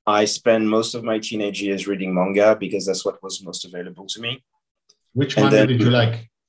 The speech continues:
Speaker 1: uh, I always, uh, quote, uh, Fullmetal Alchemist and Shaman King as my two favorites.
Speaker 2: Mm-hmm.
Speaker 1: Uh, like, those are, those are the biggest, the, the biggest, like,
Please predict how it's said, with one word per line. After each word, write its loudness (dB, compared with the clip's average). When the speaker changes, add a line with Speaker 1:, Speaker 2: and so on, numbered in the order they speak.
Speaker 1:
uh, 6
I -4
always, -6
uh, -6
quote, -8
uh, -2
Fullmetal -6
Alchemist -4
and -8
Shaman -4
King -4
as -4
my -2
two -10
favorites. -2
Speaker 2:
Mm-hmm. 0
Speaker 1:
Uh, 6
like, 4
those -4
are, 6
those -6
are 0
the -12
biggest, -4
the, -6
the -12
biggest, -2
like, 0